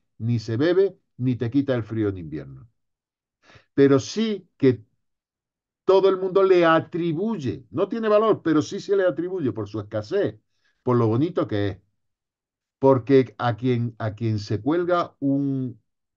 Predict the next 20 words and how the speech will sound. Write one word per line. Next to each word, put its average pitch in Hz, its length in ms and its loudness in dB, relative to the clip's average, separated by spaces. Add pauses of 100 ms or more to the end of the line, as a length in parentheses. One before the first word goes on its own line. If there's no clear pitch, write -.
(640)
algo 135 300 2
de 113 140 0
oro, 113 400 -2 (200)
le 107 160 -4
da 120 160 0
prestigio 131 460 -2
social. 101 480 -6 (120)
Y 101 80 -4
entonces 156 240 -4
todo 208 100 2
el 196 60 -2
mundo 190 200 -2
quiere 123 220 0
tener 113 420 -6 (260)
una 123 280 -2
pepita 117 440 -2
de 113 120 -2
oro 117 240 -2
para 110 160 -2
colgársela, 104 800 -2